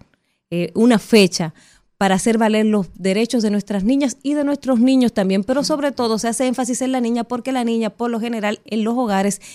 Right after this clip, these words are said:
es la que tiene la labor del cuidado. Cuando es una familia disfuncional, la niña es la que le toca cuidar a los hermanitos, la que le toca hacer los oficios, la que, sí, no,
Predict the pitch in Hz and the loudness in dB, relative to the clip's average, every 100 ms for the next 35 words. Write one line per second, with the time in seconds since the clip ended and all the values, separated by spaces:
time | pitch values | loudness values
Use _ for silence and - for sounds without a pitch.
0 | - - 196 240 226 208 214 214 202 185 | -12 -8 -6 -4 -4 -4 -2 -2 -2 -2
1 | 170 190 196 208 - 180 170 180 175 165 | -2 -2 -2 -2 -2 -2 0 2 2 0
2 | 151 - _ - 175 185 208 247 247 240 | -4 -10 _ -8 -4 -2 -2 -2 -2 -2
3 | 233 233 226 262 - 262 - 262 254 233 | 0 0 -2 -4 -4 -2 0 2 4 4
4 | 220 226 - - - 214 285 285 294 277 | 4 2 -8 -16 -6 -2 0 2 4 4
5 | 269 285 - _ 170 175 180 180 208 202 | 2 0 -6 _ -6 -2 -2 -2 -4 -2
6 | 202 202 196 170 170 180 196 208 262 277 | -4 -4 -4 -4 -4 -4 -2 0 2 2
7 | 269 262 254 247 240 214 170 160 165 165 | 2 2 2 0 -2 -4 -6 -12 -12 -10
8 | 180 180 165 185 240 - 247 247 254 247 | -10 -8 -6 -4 -4 0 2 4 6 4
9 | 208 226 220 220 - - _ _ 202 202 | 4 2 2 0 -10 -20 _ _ -8 -6
10 | 196 214 - - 226 440 - | -6 -8 -10 -8 -8 -8 -12